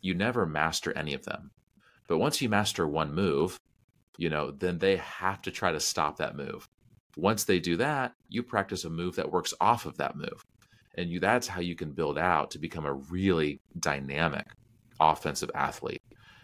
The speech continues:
And I think as a pastor, uh, just my recommendation, I'm not saying that's the only way to look at it, but I think if you,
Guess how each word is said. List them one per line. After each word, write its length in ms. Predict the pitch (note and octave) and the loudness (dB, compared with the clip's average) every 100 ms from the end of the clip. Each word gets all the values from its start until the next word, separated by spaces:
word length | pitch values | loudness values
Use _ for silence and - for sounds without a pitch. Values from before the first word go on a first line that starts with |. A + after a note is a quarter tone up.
| - | -6
And 80 | F2 | -2
I 60 | E2+ | 0
think 180 | F2+ | 0
as 100 | D#2+ | 0
a 40 | D2+ | -2
pastor, 640 | - D2 D2 - D2 C#2+ _ _ - | 0 2 2 0 0 0 _ _ -2
uh, 380 | D#2 D2+ D2 C#2 - - _ - _ _ | 4 4 4 -2 -8 -20 _ -20 _ _
just 200 | D#3+ F3 | 0 2
my 140 | A#2 G2+ | 4 6
recommendation, 560 | G2+ G#2 F#2+ F#2 - | 6 4 2 2 0
I'm 60 | F#2+ | -2
not 120 | G#2 | -2
saying 100 | - | 0
that's 120 | F2 - | -2 -2
the 60 | |
only 140 | D#2+ E2 | -2 0
way 80 | D2 | -2
to 60 | |
look 220 | C#2+ C#2+ | -2 -4
at 160 | C#2+ D2 | -2 -2
it, 100 | - | -2
but 140 | D#2+ | -4
I 120 | - D2+ | -2 -4
think 280 | - F2 | -4 -2
if 140 | E2 - | -2 -2
you, 280 | D2+ C#2+ | 0 0